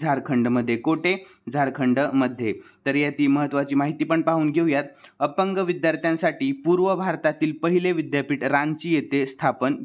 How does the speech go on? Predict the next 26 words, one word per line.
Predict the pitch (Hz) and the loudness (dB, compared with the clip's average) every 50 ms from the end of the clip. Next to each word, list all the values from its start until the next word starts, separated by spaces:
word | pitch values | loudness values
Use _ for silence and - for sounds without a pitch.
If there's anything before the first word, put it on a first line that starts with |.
| - _ - | -14 _ -2
केले | 143 135 123 117 113 110 | 0 0 2 0 0 0
जाईल. | 113 110 107 107 104 - - - _ _ | 0 -2 -2 -2 -6 -10 -16 -20 _ _
पुढील | - 147 156 156 | 0 2 2 2
पॉइंट | 156 156 151 151 147 151 | 2 0 0 0 2 0
आहे, | 147 165 160 175 180 170 _ _ _ _ - - | 0 0 -2 -6 -8 -10 _ _ _ _ -4 -4
शिक्षण | 175 170 - - 185 185 | -4 -2 0 -2 0 2
मंत्री | 180 175 170 160 165 151 156 156 147 151 - - | 2 2 0 0 2 2 2 2 0 -2 -4 -2
चंपाई | 175 170 170 160 180 180 170 175 196 175 - 143 | 0 0 0 0 0 0 0 0 -4 -6 -8 -12
सोरेन | - - 185 185 185 160 147 143 147 135 - - _ _ _ _ | -4 -2 0 0 2 2 0 0 0 -2 -4 -8 _ _ _ _
यांनी | 139 151 156 160 147 143 139 135 | -2 -2 0 0 0 0 -2 -4
शैक्षणिक | 139 - 175 170 165 165 - - 196 180 185 190 185 - | -4 -2 0 0 0 -2 -4 -2 0 0 0 0 -2 -4
पायाभूत | - - - 160 156 156 160 156 151 160 165 156 - | -6 0 0 2 2 2 0 0 0 -2 -6 -6 -6
सुविधा | - - - 165 165 170 139 139 139 135 | -16 -4 0 2 2 4 4 2 0 0
सुधारण्याचे | 139 - 143 139 151 151 156 156 156 156 147 147 147 143 | -2 -6 -2 0 0 0 2 0 0 0 -2 -2 -2 0
निर्देश | 135 139 143 147 143 139 151 160 160 160 - - - | 2 2 2 2 0 0 0 -2 -2 -4 -8 -14 -4
दिले | 135 139 135 127 113 98 - - - _ _ _ | 0 0 2 2 2 0 -2 -6 -16 _ _ _
आणि | - 139 156 160 156 143 143 139 - - _ _ 139 151 | -2 0 0 0 0 -2 -2 -4 -8 -14 _ _ -4 -2
जमशेदपूर | 165 165 165 165 180 170 165 165 - 175 175 | 0 -2 0 -2 -2 -4 -4 -2 0 0 2
येथील | 170 175 165 165 151 151 156 | 2 2 0 0 0 -2 -2
पंडित | 147 151 - 160 165 165 165 175 175 170 | -2 0 0 0 0 2 2 0 -2 -2
रघुनाथ | 139 147 151 170 160 151 165 165 156 151 151 - | -4 -2 0 0 2 2 2 2 2 0 0 0
मुर्मू | 156 160 165 160 160 160 160 | 2 2 4 4 4 2 2
यांनी | 160 160 160 151 127 131 131 | 2 2 2 2 2 0 0
आदिवासी | - 131 139 135 147 151 156 160 160 - 160 | 0 -2 0 0 0 0 0 -2 0 0 0
विद्यापीठाच्या | 156 151 139 151 147 139 147 143 156 151 151 143 139 135 131 - - - - _ _ | 0 0 0 -4 -2 -2 0 0 0 0 2 0 0 0 0 -2 -16 -20 -20 _ _
प्रगतीचा | - 151 160 156 170 165 160 156 151 156 139 | -8 -8 -6 -6 -6 -4 -4 -6 -2 0 -2